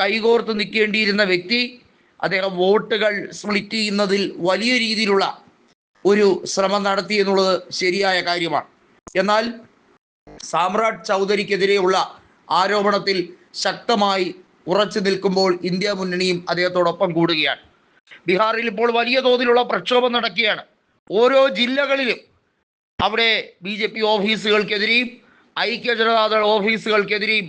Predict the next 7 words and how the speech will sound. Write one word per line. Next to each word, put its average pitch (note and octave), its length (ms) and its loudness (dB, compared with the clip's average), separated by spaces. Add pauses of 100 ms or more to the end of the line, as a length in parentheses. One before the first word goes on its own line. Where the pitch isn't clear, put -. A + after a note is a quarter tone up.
(100)
വലിയ G#3+ 300 0 (100)
തോതിലുള്ള G#3+ 400 2 (500)
ആക്രമണം G#3+ 480 -4
വരുമ്പോൾ, G3+ 360 2 (840)
അതുകൊണ്ട് C4+ 420 0
തന്നെയാണ് A3+ 400 0
അത് G#3+ 100 -6